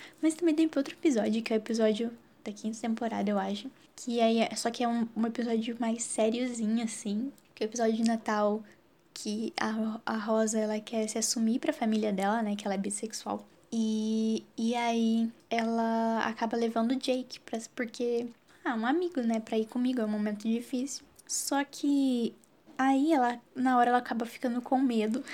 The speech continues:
E daí ela inventa que ela, é, ela tá namorando o Jake.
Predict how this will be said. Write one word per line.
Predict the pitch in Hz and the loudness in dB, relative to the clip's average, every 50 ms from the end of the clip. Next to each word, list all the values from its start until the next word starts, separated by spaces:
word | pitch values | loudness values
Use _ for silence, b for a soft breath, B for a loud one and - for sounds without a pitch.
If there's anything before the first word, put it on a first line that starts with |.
| B B B _ B B B B B B - | B B B _ B B B B B B -2
E | 370 | 2
daí | 381 381 | 4 4
ela | 381 392 415 | 4 4 4
inventa | 415 349 - 302 311 339 | 2 2 2 2 2 0
que | 330 - | 0 2
ela, | 311 285 285 285 - _ _ _ - - - - | 2 0 0 0 -4 _ _ _ -20 -20 -6 -2
é, | 247 254 247 240 240 233 233 233 233 - | -2 0 0 0 0 0 0 -2 0 2
ela | 254 247 247 247 240 240 240 240 247 240 b b b b b b b b b b | 2 2 2 2 0 -2 -2 -2 -4 -6 b b b b b b b b b b
tá | - 262 | -4 -2
namorando | 240 247 247 254 262 262 269 247 254 262 | -2 0 2 4 4 4 4 4 4 2
o | 285 | 2
Jake. | 285 - 285 277 254 220 - - - 202 | 2 4 2 2 2 0 -4 -4 -6 -6